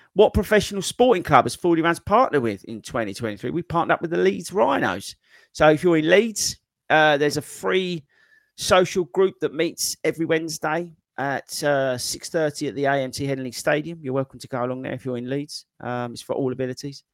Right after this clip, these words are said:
So it's, it's, uh, open to everybody to crack on with. It's not, uh, yeah, it's up there. So get involved.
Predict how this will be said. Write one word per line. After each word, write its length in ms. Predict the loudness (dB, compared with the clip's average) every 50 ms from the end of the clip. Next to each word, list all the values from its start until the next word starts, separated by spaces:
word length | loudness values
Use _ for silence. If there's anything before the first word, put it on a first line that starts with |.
| _ _ _ _ _ _ _ _ _ _ _ -14
So 160 | -8 -6 -4
it's, 260 | -4 -6 -8 -8 -8
it's, 280 | -8 -8 -8 -10 -4 -2
uh, 240 | -2 -2 -2 -4 -2 -2
open 180 | -2 -2 -2
to 100 | -6 -8
everybody 360 | -6 -6 -6 -6 -8 -8 -12 _ _ _ _
to 80 | -14
crack 220 | -8 -8 -8 -6 -6
on 100 | -8 -8
with. 140 | -10 -12 _ _ _ _ _ _ _ _ _ _ _
It's 100 | _ 0
not, 160 | 2 2 4
uh, 300 | 4 4 4 2 2 0
yeah, 180 | 0 -2 -2 -4
it's 180 | -4 -6 -6 -4
up 140 | -4 -4
there. 200 | -4 -6 -6 -8
So 220 | -10 -12 -12 -12 -12 -14 -18 _ _ _ -4
get 120 | -2 -2 0
involved. 300 | 2 0 0 -2 _